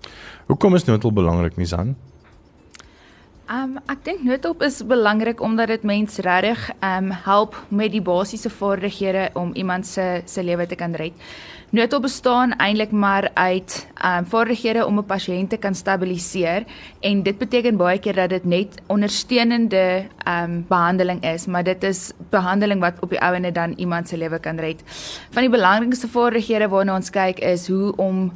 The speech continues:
Speaker 2: korrek K P R te doen, hoe om bloeding te stop en hoe om frakture te immobiliseer en dan ook natuurlik wat baie belangrik is hoe om iemand te help wat besig is om te verstik. Ehm,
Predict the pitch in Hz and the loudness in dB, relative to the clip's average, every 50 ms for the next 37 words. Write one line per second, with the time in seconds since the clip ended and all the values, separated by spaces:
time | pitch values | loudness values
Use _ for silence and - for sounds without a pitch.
0 | - - - - 214 190 190 196 202 202 - - - 202 196 202 208 - - 185 | -8 -6 0 2 2 4 4 0 0 -4 -8 0 0 0 2 2 -2 0 2 2
1 | 196 202 202 - 220 185 220 226 226 226 226 202 180 190 202 202 190 180 170 190 | 0 0 -2 -6 -6 -2 0 0 2 2 2 0 2 0 0 2 0 0 0 0
2 | 202 220 226 220 220 214 208 202 - - - 214 214 208 208 - - - - - | 0 0 2 -2 -2 -2 -2 -4 -4 -2 0 0 0 0 -4 -14 -20 -18 -18 -18
3 | - - - - - - 202 196 190 190 185 185 196 208 202 202 202 214 190 190 | -18 -18 -20 -10 -2 0 0 2 2 2 2 2 2 2 2 0 2 0 -2 -2
4 | - - 208 214 208 214 208 214 208 - 208 202 196 190 180 196 185 185 175 180 | -2 -2 0 0 2 0 -2 -4 -2 0 0 2 2 2 0 0 0 0 -2 -4
5 | - - 190 196 190 196 208 - - 190 190 190 185 190 190 - 202 226 214 208 | -6 -2 0 2 2 2 2 0 -2 -2 0 0 0 0 -2 0 2 2 2 2
6 | - - - 208 196 190 190 - 196 190 185 190 185 185 180 175 180 196 185 185 | -2 -6 -2 -2 -2 -2 -2 0 -2 2 2 0 -2 -2 -8 -2 0 2 4 4
7 | 185 190 180 175 165 165 175 170 175 170 - 175 170 175 - 175 180 190 185 - | 4 4 2 0 0 0 0 -2 -2 0 0 -4 -4 -2 -4 -2 -2 -2 0 0
8 | - 180 175 - 185 185 175 175 175 175 175 175 175 170 170 170 170 170 - - | -2 -2 -2 -4 -2 -2 -2 -2 -4 -4 -2 -2 -2 -2 -2 -4 -6 -8 -8 -4
9 | 165 165 165 165 160 - 156 165 170 165 160 - - 170 160 - 160 156 - 165 | -2 0 0 -2 -2 -6 -4 -4 -4 -4 -4 -4 -6 -6 -6 -6 -10 -8 -8 -8
10 | - - 156 160 160 156 165 - - - 185 170 - 175 - - - 156 151 - | -8 -8 -10 -10 -10 -12 -14 -18 -8 -8 -8 -4 -4 -6 -6 -2 -4 -4 -6 -6
11 | - - - - - - - - - - - - - - - - 196 202 208 208 | -16 -20 -20 -20 -18 -16 -16 -14 -16 -16 -16 -18 -18 -4 2 2 4 6 6 4
12 | 208 208 208 208 202 | 4 4 4 2 0